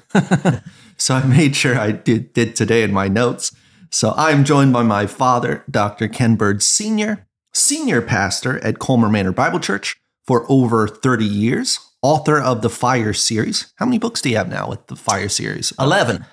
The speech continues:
Speaker 1: Eleven? Okay, with one of your devotionals being released in Spanish shortly. I saw the cover. Uh, it looks very good.
Speaker 2: Very excited about this. Uh, you can tell I had nothing to do with it because it's all in
Speaker 1: <laughs>
Speaker 2: Spanish. I can't even pronounce the title correctly, but it's,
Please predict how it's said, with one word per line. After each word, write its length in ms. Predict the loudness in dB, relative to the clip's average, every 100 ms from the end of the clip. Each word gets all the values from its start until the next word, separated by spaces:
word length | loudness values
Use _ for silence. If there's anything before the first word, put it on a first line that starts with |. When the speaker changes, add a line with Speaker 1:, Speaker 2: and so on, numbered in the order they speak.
| 0
Speaker 1:
Eleven? 420 | 2 2 0 -6 _ _ _ _ _ _ -6
Okay, 220 | 0 4
with 180 | 4 4
one 160 | 2 4
of 80 | 4
your 100 | 2
devotionals 720 | 2 2 0 0 2 2 2
being 200 | 2 4
released 460 | 2 2 2 0 -2
in 200 | 2 2
Spanish 800 | 0 -2 0 0 0 -4 -8 -12 _
shortly. 760 | -10 -8 -2 0 0 -2 -4 -8 _ _ _ -4
I 80 |
saw 180 | -2 0
the 60 | -2
cover. 460 | -2 -2 -2 -4 _ _ -12
Uh, 40 | -8
it 60 | -6
looks 240 | -8 -10
very 360 | -2 0 0 -2
good. 300 | -4 -4 -4
Speaker 2:
Very 260 | -2 2 2
excited 440 | 0 0 0 0
about 360 | 0 0 0 -2
this. 380 | -2 0 0 0
Uh, 280 | 0 0 2
you 140 | 2
can 120 | 2
tell 160 | 0 0
I 140 | 0
had 100 | 0
nothing 280 | 0 0 0
to 60 | 0
do 200 | 0 2
with 200 | 2 0
it 80 | -2
because 240 | -2 -2 -2
it's 160 | 0
all 160 | 2 2
in 60 | 0
Speaker 1:
<laughs> 100 | 0
Speaker 2:
Spanish. 300 | 0 0 -2
I 60 |
can't 160 | -2 0
even 240 | 0 0
pronounce 340 | 0 0 0 -2
the 100 | -6
title 340 | -4 -2 0
correctly, 520 | -2 -2 -2 -2 -2
but 300 | -2 -2 -2
it's, 320 | -2 -2 -4